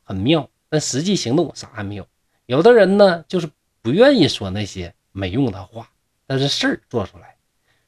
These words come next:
就像孔子他老人家教育咱的，“君子先行其言，而后从之。”事儿办到了，那比多少话都强，对吧？这位女子就是从此以后就经常到顾生他家，就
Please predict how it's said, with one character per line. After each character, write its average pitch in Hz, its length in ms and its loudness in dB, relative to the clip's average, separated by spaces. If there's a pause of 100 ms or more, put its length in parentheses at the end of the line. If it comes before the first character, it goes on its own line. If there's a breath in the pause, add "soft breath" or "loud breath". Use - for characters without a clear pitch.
(120)
就 120 120 -4
像 151 180 4
孔 135 360 0
子 120 140 -6
他 131 100 -4
老 123 140 0
人 95 180 -4
家 110 160 -2
教 107 260 -2
育 95 140 -4
咱 87 340 -12
的 90 80 -20 (240)
，“君 220 320 2
子 123 280 -2
先 196 320 6
行 143 260 2
其 127 240 -4
言， 107 380 -2
而 95 260 -4
后 156 240 0
从 95 320 -6
之。” 90 260 -12 (520)
事 - 140 2
儿 302 180 8
办 123 280 0
到 123 160 0
了， 92 140 -6
那 139 120 -2
比 82 200 -20
多 107 180 -6
少 170 80 2
话 175 200 -4
都 127 140 -6
强， - 380 -16 (120)
对 131 120 -6
吧？ 127 120 -4 (1000)
这 302 120 8
位 294 120 8
女 240 200 4
子 196 200 2
就 165 120 4
是 160 220 -4 (320)
从 208 420 4
此 208 240 0
以 185 120 -4
后 131 240 -4
就 120 100 -2
经 269 420 4
常 107 320 -2
到 123 140 2
顾 131 180 2
生 110 160 0
他 95 140 -4
家， 87 240 -8 (920)
就 131 80 0